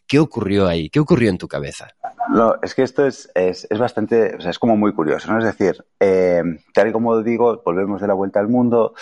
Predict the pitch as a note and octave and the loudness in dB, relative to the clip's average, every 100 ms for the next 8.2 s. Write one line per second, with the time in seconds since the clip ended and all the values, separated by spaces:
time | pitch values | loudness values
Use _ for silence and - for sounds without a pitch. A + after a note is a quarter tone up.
0 | - - - _ G2+ F#2+ F2+ - G#2 B2+ | -16 -16 -18 _ 0 2 2 0 2 2
1 | B2+ _ _ B2+ B2+ - A#2+ B2 G2 G2+ | 0 _ _ 0 0 2 0 0 -2 0
2 | A#2+ A#2 A2+ A2 _ - G2 G#2+ A2 G#2+ | 0 2 0 -2 _ -4 0 0 2 0
3 | A2 F2+ - A2 G#2 F#2 D#2+ - F#2+ F#2 | 0 -2 0 0 0 -2 -6 -2 0 2
4 | F#2 F2 F#2 F#2 A2+ G2 - _ - - | 2 -2 -2 2 2 2 -2 _ -20 -20
5 | _ _ - - - A2 G#2+ F#2+ E2+ A2 | _ _ -6 -4 0 -2 0 0 0 0
6 | G#2+ G#2+ F#2 G2 F#2+ A2 - - F2 F2+ | -2 -6 -6 -4 -4 -4 -6 0 2 2
7 | F#2+ F#2 F#2 - G2+ F2+ - D#2+ E2 D2+ | 0 -2 -4 -4 -2 -2 -2 -2 -2 -4
8 | - - | -4 -8